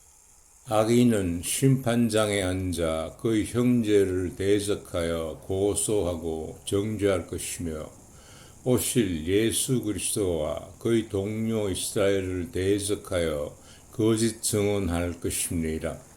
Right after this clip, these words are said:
그리하여 이스라엘 백성을 곤경에 빠뜨릴 것입니다. 눈에 보이는 형제를 사랑하지 않는 자는 눈에 보이지 않는 하나님을 사랑하지 않을 것이라 하였습니다.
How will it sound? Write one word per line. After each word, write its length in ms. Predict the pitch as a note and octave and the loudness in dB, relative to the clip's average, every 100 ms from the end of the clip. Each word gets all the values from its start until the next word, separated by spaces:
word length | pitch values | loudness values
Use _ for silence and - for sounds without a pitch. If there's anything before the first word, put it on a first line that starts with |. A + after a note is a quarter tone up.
| - - - - - - - - - - - - | -20 -20 -20 -20 -20 -20 -20 -20 -20 -20 -12 2
그리하여 680 | B2+ B2+ G2+ F2+ E2 D#2 - | 6 8 6 4 0 -4 -6
이스라엘 520 | G#2 - B2 B2 A#2 | -4 0 2 2 0
백성을 760 | - - - A2 G2 F2+ E2+ - | -2 -4 -4 -4 -2 -4 -4 -4
곤경에 800 | G2 A2+ A2+ A#2 G#2+ G#2 G2+ - | -2 0 2 2 2 0 -2 -4
빠뜨릴 600 | A2 - G2+ F#2+ F#2 F2 | -6 -6 -6 -2 -2 -4
것입니다. 880 | E2+ - - F2 D#2+ D#2+ D#2+ D2 - - - - - - - - - - - - - - | -6 -6 -4 -2 -2 -2 -4 -8 -10 -20 -20 -20 -20 -20 -20 -20 -20 -20 -20 -20 -14 2
눈에 360 | B2+ C3 A#2 G2+ | 8 8 8 6
보이는 500 | G#2+ G#2 G2+ G2 F2 | 4 4 2 -2 0
형제를 840 | A#2 B2 G#2+ G#2 F#2+ F#2 F2 F2 | 4 4 6 4 4 0 -2 -6
사랑하지 760 | - G#2 G#2 G#2 G#2 F2+ F2+ B2+ | -6 -4 -4 -2 -4 -4 -4 -6
않는 540 | F2 G2 A2+ B2+ B2+ | -4 -4 0 0 0
자는 600 | F#2+ F2 F2 D#2+ D#2 - - - - - - | -2 -2 -2 -6 -8 -12 -18 -20 -20 -20 0
눈에 360 | B2 B2+ A#2 F2 | 6 8 6 4
보이지 460 | G#2 G#2+ F#2+ G2+ | 4 4 2 -2
않는 540 | F2+ F#2 G2 G2 F#2+ E2+ | -2 -4 -4 -4 -4 -6
하나님을 640 | F#2 A2+ B2 A#2+ A#2+ A#2+ | -4 0 2 4 2 0
사랑하지 800 | - G#2 G2+ G2 G2+ F2+ F#2+ G#2 | -2 -4 -2 -2 -4 -4 -6 -4
않을 420 | E2+ F2+ A2 A2 | -4 -4 -4 -6
것이라 680 | - G2+ - - G#2 F#2+ F2 | -6 -6 -6 -6 -4 -2 -4
하였습니다. 880 | E2+ F2 - - E2+ E2 E2+ D#2 D2+ | -4 -6 -6 -6 -6 -4 -4 -6 -10